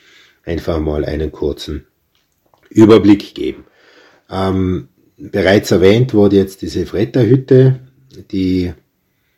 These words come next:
doch immerhin die drittälteste Hütte des Schweizer Alpenclubs ist, eröffnet achtzehnhundertfünfundsechzig, also in jenem Jahr,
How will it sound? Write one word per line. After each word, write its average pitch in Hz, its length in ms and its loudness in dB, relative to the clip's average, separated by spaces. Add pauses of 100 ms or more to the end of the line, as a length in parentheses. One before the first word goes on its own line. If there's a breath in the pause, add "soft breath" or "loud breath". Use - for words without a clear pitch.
(380)
doch - 180 -10
immerhin 101 400 0
die 95 120 -2
drittälteste 98 760 0
Hütte 101 240 -2
des 92 140 -6
Schweizer - 420 -8
Alpenclubs 117 600 -6
ist, 127 260 0
eröffnet 92 580 -8
achtzehnhundertfünfundsechzig, 101 1600 -6
also 87 240 -10
in 87 160 -4
jenem 95 400 2
Jahr, 87 440 -2